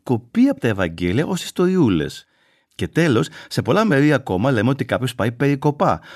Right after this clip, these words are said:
όταν κόβει δρόμο δηλαδή. Σε νέα ελληνικά είναι το to take a shortcut. Όταν, για παράδειγμα, μαθαίνεις ότι στο σπίτι έχετε πατάτες τηγανιτές και κρυώνουν γρήγορα οι ρημάδες και το κόβεις λάτζο, δηλαδή τρέχεις να προλάβεις. Επίσης, ωραία λέξη είναι το πρόσκομα,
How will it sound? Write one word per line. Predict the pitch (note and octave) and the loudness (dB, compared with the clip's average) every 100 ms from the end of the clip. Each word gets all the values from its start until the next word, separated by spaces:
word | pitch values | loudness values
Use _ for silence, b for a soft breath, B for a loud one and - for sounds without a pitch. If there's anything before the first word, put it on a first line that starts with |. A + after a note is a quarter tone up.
| B | B
όταν | - - F#3 | -6 -4 -2
κόβει | G3 F#3 | 0 0
δρόμο | C#3+ F#3 A3 B2+ | 2 2 2 2
δηλαδή. | G2+ F#2 E2+ D2+ - _ _ _ _ _ _ | 2 2 0 -2 -8 _ _ _ _ _ _
Σε | - | 0
νέα | A#3 D#4 | 2 4
ελληνικά | B2 A2 A3 | 2 0 0
είναι | B3 | 0
το | G3 C#3 - | 2 -2 -6
to | C#3+ | -2
take | F#3 F#3+ | -2 0
a | D#3+ | 0
shortcut. | - D3+ - D#2+ D2 - _ _ _ _ | 0 0 0 -4 -4 -12 _ _ _ _
Όταν, | - C#3 F#3+ | -2 0 2
για | D#3+ | 2
παράδειγμα, | B2 G#2+ A2 C3+ | 2 2 4 4
μαθαίνεις | C#3+ A2 - A2 B2+ | 4 2 0 0 0
ότι | A#2+ | -2
στο | A#2 | -4
σπίτι | G2 - G2 C#3+ | -4 -4 -4 -4
έχετε | D#3 C#3 | -4 -4
πατάτες | A#2 D3+ - | -2 -4 -4
τηγανιτές | - C#3+ D3 D3+ C#3+ A2 - b | 0 2 2 2 0 0 -4 b
και | - E3+ | -8 -4
κρυώνουν | - E3+ G3+ G3 | 0 2 4 2
γρήγορα | F3+ A3 F3+ B2+ | 2 2 4 4
οι | G#2 | 4
ρημάδες | G2+ G#2+ B2+ D3 E3+ B B | 2 4 4 2 0 B B
και | - | -4
το | B2+ | -2
κόβεις | B2+ F3+ D3 | 0 0 2
λάτζο, | D#3+ F#3+ A#2 G#2 F#2+ | 4 4 2 0 0
δηλαδή | G#2 G2+ C3+ | 2 2 2
τρέχεις | D#3+ E3+ E3 | 2 2 2
να | E3 | 0
προλάβεις. | E3 E3+ D3 E2+ D2+ - _ _ _ _ _ | 2 2 2 2 -4 -8 _ _ _ _ _
Επίσης, | - A2+ - C#4+ G3 F#2 E2+ - | -2 -2 4 4 4 -2 -4 -2
ωραία | A2 B2+ F#3 | 0 2 4
λέξη | A#2 F#2+ - | 2 0 -2
είναι | F3 | -2
το | E3+ | -2
πρόσκομα, | - - D#3+ F3+ - - D#2+ D2+ | -4 -2 0 0 -2 -6 -4 -4